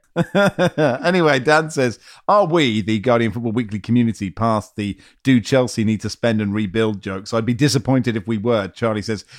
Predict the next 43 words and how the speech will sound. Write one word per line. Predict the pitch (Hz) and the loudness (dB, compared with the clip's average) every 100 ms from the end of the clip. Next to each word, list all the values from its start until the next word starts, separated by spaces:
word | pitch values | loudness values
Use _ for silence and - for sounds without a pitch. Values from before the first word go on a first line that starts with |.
| - | -8
"Should | - 139 | 0 0
Chelsea | - 147 131 | 2 2 2
have | 143 | 0
strengthened | 120 160 156 147 147 | 0 -2 0 0 0
in | 151 | 0
the | 143 | 0
summer?" | 170 147 104 | 0 0 0
There's | 120 107 | 0 -2
your | 107 | -4
proof, | 135 127 | -4 -2
Dan. | 110 110 110 - _ | -2 -2 -4 -10 _
No, | 113 127 127 | 0 2 2
we're | 123 | 2
not. | 135 127 - | 2 2 2
Look, | 170 | 0
I, | 147 175 | 2 -2
I, | 165 - | -4 -4
I | - | -2
think | 185 | 0
in | 143 | 2
this | 127 | 2
game, | - 104 | 0 0
Wilson, | 104 - 92 _ _ _ _ _ _ _ _ _ - | -2 -4 -10 _ _ _ _ _ _ _ _ _ -4
I | |
mean, | 120 113 | -2 0
they | 127 | 0
were | 120 123 117 117 - | 4 4 4 2 0
unlucky. | 113 110 110 110 - 85 90 - _ | -2 0 2 0 -2 -14 -14 -16 _
And, | 120 123 | -4 -4
and | 127 127 | -6 -4
this | 147 143 | -4 -2
has | 131 | -4
happened | 147 123 | -4 -4
before, | - 160 143 | -2 2 2
of | 113 - | 2 -2
course, | 107 101 98 | -8 -6 -8
but | 113 | -6
Madueke, | 120 110 101 98 98 95 104 | -4 -4 -4 -4 -4 -6 -6
you | 113 | -6
know, | 98 90 | -6 -4
hitting | 110 110 | -6 -4
the | 101 | -6
bar. | 85 107 101 104 104 | -4 -2 -2 -2 -4